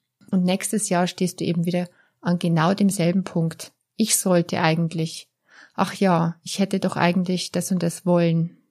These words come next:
Nochmal die Frage, die ich in Folge fünfundsiebzig schon aufgeworfen habe.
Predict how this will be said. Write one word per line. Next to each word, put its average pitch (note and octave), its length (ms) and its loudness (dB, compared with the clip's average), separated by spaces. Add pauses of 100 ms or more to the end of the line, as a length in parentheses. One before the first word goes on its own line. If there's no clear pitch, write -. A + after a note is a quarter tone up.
(2250)
Nochmal G#3+ 260 2
die A#3 120 2
Frage, G3+ 560 2 (540)
die F#3 200 0
ich - 200 -4
in F3 120 0
Folge F#3+ 360 0
fünfundsiebzig G#3 680 0
schon F#3+ 160 0
aufgeworfen F3 760 0
habe. E3+ 240 -4